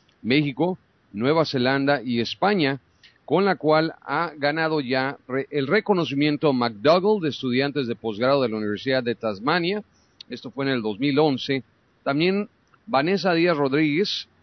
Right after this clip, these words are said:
ha recibido la distinción Nisi de la Facultad de Derecho de la Universidad también de Tasmania y también de la misma universidad el premio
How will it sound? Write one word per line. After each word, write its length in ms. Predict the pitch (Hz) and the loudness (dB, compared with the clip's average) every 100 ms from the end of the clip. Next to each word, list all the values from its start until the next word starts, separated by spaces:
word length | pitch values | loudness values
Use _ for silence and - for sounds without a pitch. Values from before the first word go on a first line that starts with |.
| _ _ _ _ _ - | _ _ _ _ _ -12
ha 140 | - 135 | -2 0
recibido 580 | 143 110 123 143 156 | 0 -2 0 2 4
la 120 | 151 123 | 4 2
distinción 640 | 113 - 120 156 160 147 - _ _ _ | 0 -4 -4 0 0 -2 -8 _ _ _
Nisi 680 | 139 180 233 - 123 113 - | 0 2 2 0 -2 -2 -6
de 160 | - 127 | -4 0
la 100 | 147 | 2
Facultad 640 | 165 147 131 123 151 156 151 | 0 -2 -4 2 4 4 2
de 240 | 147 131 | 2 2
Derecho 480 | 120 123 147 - 151 | 2 2 0 -2 -2
de 120 | 131 | 0
la 100 | 120 | 0
Universidad 420 | 120 117 110 151 | 0 -2 0 0
también 280 | 143 131 135 | 0 0 0
de 60 | 123 | 0
Tasmania 600 | 127 110 147 147 151 151 | -2 0 0 2 0 0
y 140 | 143 | -2
también 500 | 117 123 123 156 151 | 0 0 2 2 2
de 100 | 127 | 2
la 100 | 110 | 0
misma 260 | 110 120 127 | -2 -2 -2
universidad 600 | 123 120 117 131 160 160 | 0 0 0 2 2 2
el 140 | 139 | 0
premio 460 | - 151 151 147 | 0 -2 0 -2